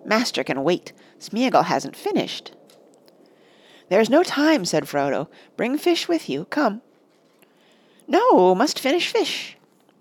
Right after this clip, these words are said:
"Smeagol," said Frodo desperately. "Precious will be angry. I shall take Precious, and I shall say, 'Make him swallow the bones and choke. Never taste fish again.' Come, Precious is waiting."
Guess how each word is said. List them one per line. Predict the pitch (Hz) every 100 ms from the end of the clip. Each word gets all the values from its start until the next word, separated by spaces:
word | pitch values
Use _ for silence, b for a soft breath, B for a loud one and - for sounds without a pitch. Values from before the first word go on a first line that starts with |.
| _ _ _ _ - B B B B
"Smeagol," | - - 302 330 254 180 -
said | - 123
Frodo | - 170 151 147
desperately. | - - - - - B B B
"Precious | - 277 294 311
will | 269
be | 254 262
angry. | 220 233 214 156 - b b -
I | 185
shall | 285
take | - 302 339 -
Precious, | 151 170 220 226
and | 170
I | 175
shall | 185 175
say, | 180 165 - b b b b b
'Make | 240 254
him | 165
swallow | - 185 190
the | 185
bones | 190 196 196 190
and | 196 190
choke. | 277 240 - _ b b b
Never | 185 185
taste | 190 180 - -
fish | 202 -
again.' | 185 180 85 220 - _ _ _ b b b b
Come, | 330 311 143
Precious | - 240 294 277
is | 277
waiting." | 240 320 - - -